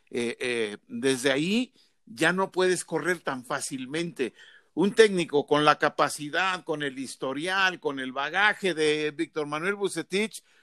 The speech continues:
no sé hasta cuándo tenga contrato, pero te costaría muy caro correrlo. Entonces, no creo que sea esa, eh, eh, lo valoran también, por supuesto. ¿Lo están valorando? Sí, lo están valorando. ¿Es el momento por,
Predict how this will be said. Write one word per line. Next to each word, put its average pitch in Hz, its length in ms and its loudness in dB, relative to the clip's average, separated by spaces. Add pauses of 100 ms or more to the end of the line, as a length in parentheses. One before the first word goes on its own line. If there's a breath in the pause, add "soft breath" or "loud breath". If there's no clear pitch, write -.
(140 soft breath)
no 226 160 0
sé 262 120 2
hasta 202 240 2
cuándo 214 320 0
tenga 185 320 -2
contrato, 156 680 0 (320 soft breath)
pero 156 260 4
te 151 160 0
costaría 165 500 2
muy 175 180 -2
caro 165 360 2
correrlo. 127 720 0 (320)
Entonces, 160 680 -2 (260 soft breath)
no 151 420 2
creo 156 320 8
que 127 120 -2
sea 143 360 4
esa, 135 400 0 (340 soft breath)
eh, - 200 -8
eh, 143 320 0
lo 196 220 2
valoran 226 520 4
también, 151 340 -4
por 135 160 -8
supuesto. 131 460 -6
¿Lo 202 100 6
están 277 300 0
valorando? 247 480 4
Sí, 320 340 -4
lo 202 100 -6
están 160 280 -6
valorando. 131 440 -4
¿Es 247 160 0
el 277 120 -2
momento 214 500 -2
por, 151 200 -4